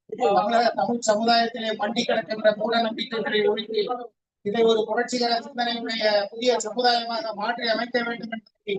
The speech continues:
இலக்காக தந்தை பெரியார் அவர்கள் தன்னை பற்றி அறிவிக்கின்ற பொழுது, "நான் திராவிட சமுதாயத்தை திருத்தி உலகில் உள்ள ஏனைய மக்களுக்கு இணையாக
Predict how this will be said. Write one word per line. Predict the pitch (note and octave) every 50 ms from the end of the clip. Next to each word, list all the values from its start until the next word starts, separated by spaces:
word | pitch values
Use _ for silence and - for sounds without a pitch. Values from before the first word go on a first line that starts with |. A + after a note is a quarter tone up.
| - - _ _ _ _ _ _ _ _ _
இலக்காக | - G#3 G3 G3+ G#3 A#3+ A#3 B3 A#3+ G#3+ A3 A3+ - - _ - G#3 G#3 - - _ _ _ _ F3 - _ _ _ _ _ _ _ _ - A3 - G#3 A3+ A#3 A#3 -
தந்தை | - A3+ A#3 A#3+ A3+ A3+
பெரியார் | A3 G#3+ A3 B3 B3+ B3 B3 B3
அவர்கள் | A#3+ A#3+ A#3+ B3 A#3+ A3 G#3+ A3+ - _ _ _ _ _ _ _ _ _ _ _ _ _
தன்னை | - G#3+ A3 A#3 B3 A#3+ A#3+
பற்றி | B3 B3+ B3+ B3+
அறிவிக்கின்ற | B3 A#3+ A3+ A#3+ B3+ A#3+ B3 B3+ B3 B3 B3 B3
பொழுது, | B3 B3 B3 - B3 A#3 - G3 F#3+ - - _ _ _ _ _
"நான் | - G3+ A#3 A#3+ A#3+
திராவிட | G#3 A3 A3+ A3+ A#3+ B3+ B3+ B3+ B3
சமுதாயத்தை | A#3+ B3 A#3+ A#3 B3+ B3+ B3 B3 B3 A#3+ - B3+ B3 A#3+ -
திருத்தி | B3+ B3+ B3 B3+ B3+ B3+ B3 A#3 G#3 - - _ _ _ - C4+ B3+
உலகில் | - - A3+ B3 B3 A#3+ C4 B3
உள்ள | B3+ B3+ B3 B3
ஏனைய | A#3+ A3+ A#3 B3+ B3+ B3+ B3+ B3 A#3
மக்களுக்கு | A3+ A#3 - - B3+ B3+ B3 - B3
இணையாக | A#3+ A#3 A#3 B3 B3 B3 B3 B3 A#3+ A#3+